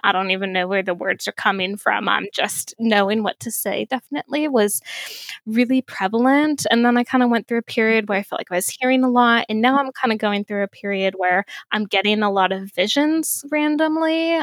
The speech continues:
Um, and so, and, you know, feeling, gut feelings associated with that. Um, but I'll also see signs, uh, like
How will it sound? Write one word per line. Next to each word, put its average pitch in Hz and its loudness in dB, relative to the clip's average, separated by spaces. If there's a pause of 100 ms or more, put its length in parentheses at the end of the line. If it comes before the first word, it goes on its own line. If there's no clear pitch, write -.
Um, 214 2 (520)
and 240 2
so, 220 -2
and, 208 2
you 427 0
know, 392 0
feeling, 220 -2
gut - 0
feelings 208 -4
associated 214 -6
with 196 -4
that. 214 0 (480)
Um, 220 4
but 233 2
I'll 240 4
also 240 2
see 233 -2
signs, 233 2
uh, 196 2
like - 0